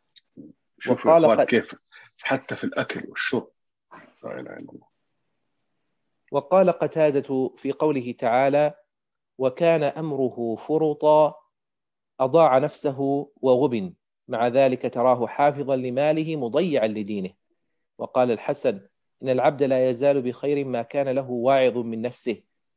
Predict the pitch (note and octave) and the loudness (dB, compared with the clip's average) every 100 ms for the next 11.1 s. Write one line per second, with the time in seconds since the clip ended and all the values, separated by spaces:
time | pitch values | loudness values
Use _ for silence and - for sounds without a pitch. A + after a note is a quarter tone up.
0 | _ _ A#2 - D3 C#3 C3 B2 A#2 - | _ _ -8 -4 -2 -2 -4 -8 -6 -4
1 | A#2+ - D3+ D3+ D#3 B2+ A2 A#2 A#2+ A2 | -4 -2 -4 -2 -4 -6 -8 -4 -4 -4
2 | F#2+ _ _ _ _ _ _ _ _ _ | -8 _ _ _ _ _ _ _ _ _
3 | _ _ _ _ _ _ _ _ _ _ | _ _ _ _ _ _ _ _ _ _
4 | - C#3 F#3 F#3 D#3+ D#3 E3+ F3+ D#3 D3 | -4 2 4 4 2 0 -2 -4 -4 -4
5 | C#3+ C#3+ D#3+ E3+ - _ _ _ _ _ | -2 0 0 -2 -10 _ _ _ _ _
6 | _ - C3 C3+ - D#3+ D3+ C#3+ D3 C#3 | _ -4 0 0 -2 -6 0 0 -2 -8
7 | C#3+ E3 D3+ C#3+ - D3 - D3 C#3 C3+ | -6 -4 -4 -4 -6 -10 -2 0 0 -2
8 | - D3 C3+ C3+ C#3+ - C#3+ C3 C3+ B2 | -6 -4 -4 -6 -8 -10 -10 -6 -6 -6
9 | D#3 C#3 C#3 C3 - B2+ C#3+ B2+ C3 B2+ | -8 -6 -6 -6 -8 -6 -6 -6 -6 -6
10 | A#2+ - C3 B2+ A2+ B2+ A#2 A#2+ A#2+ A2 | -8 -8 -6 -6 -6 -6 -6 -4 -4 -4
11 | A2 | -10